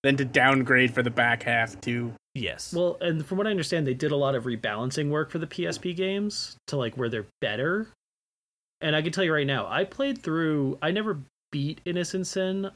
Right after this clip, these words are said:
Speaker 3: on the P S P. I got maybe t-, eight to nine hours in.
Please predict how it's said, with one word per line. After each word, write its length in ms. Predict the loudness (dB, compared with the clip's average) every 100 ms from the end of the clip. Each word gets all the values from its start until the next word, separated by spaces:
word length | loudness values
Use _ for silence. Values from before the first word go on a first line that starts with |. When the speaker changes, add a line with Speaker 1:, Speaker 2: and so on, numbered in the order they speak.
| -6
Speaker 3:
on 100 | -4
the 80 | -4
P 220 | -4 -4
S 120 | -4
P. 440 | -6 -4 -2 -4 -6 -4
I 380 | 0 0 -2 -6 _ -20 -20 -12
got 160 | -8 -6
maybe 280 | -4 -6 -8 _ _
t-, 100 | -16 -16 -18 -20 -20 -20 -18 -10
eight 240 | -4 -4 -6 -6
to 220 | -4 -2
nine 260 | -2 -2
hours 380 | -2 -2 -2 -4
in. 320 | -4 -4 -4